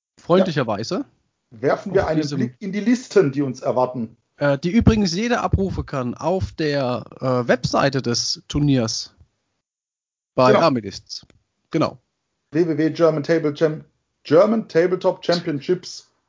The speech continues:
Speaker 2: Punkt, keine Ahnung, com, D E. Äh, erschreckenderweise
Speaker 1: Einfach googeln.
Speaker 2: com. Und dann gibt es einen Reiter Armilists und da kann man reingucken.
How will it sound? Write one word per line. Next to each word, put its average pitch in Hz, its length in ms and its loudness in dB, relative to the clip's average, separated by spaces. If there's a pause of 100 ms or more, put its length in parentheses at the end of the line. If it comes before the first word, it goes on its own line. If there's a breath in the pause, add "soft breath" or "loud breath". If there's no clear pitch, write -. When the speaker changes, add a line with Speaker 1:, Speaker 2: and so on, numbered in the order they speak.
Speaker 2:
Punkt, 175 520 0 (480)
keine 139 260 2
Ahnung, 156 320 0 (160)
com, 247 360 2 (280)
D 143 60 0
E. 214 380 -2 (840)
Äh, 160 260 4 (460)
erschreckenderweise 165 640 4
Speaker 1:
Einfach 123 120 -2
googeln. 214 120 2
Speaker 2:
com. 392 80 -16 (880)
Und 165 100 -8
dann 170 100 -2
gibt 208 160 -4
es - 140 -6
einen 160 240 0
Reiter 185 420 2
Armilists 214 720 -2
und 160 240 -4
da 147 340 4
kann 160 180 -2
man 147 140 0
reingucken. 165 400 0